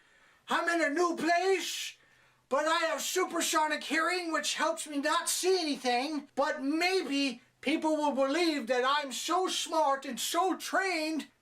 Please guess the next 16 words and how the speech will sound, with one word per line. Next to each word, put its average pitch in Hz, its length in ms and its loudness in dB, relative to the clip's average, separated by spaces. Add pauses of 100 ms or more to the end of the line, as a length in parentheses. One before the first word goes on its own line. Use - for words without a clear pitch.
(180)
that 269 200 2
I 349 120 0
can 302 160 -2
find 330 340 0
this 339 180 0
generator 339 580 0
in 339 100 -4
this 330 200 0
warehouse 320 480 2
I've 330 280 0 (200)
never 359 520 2
been 381 220 2
in 277 340 0 (120)
with 359 200 -2
this 359 260 0
dog. 330 560 2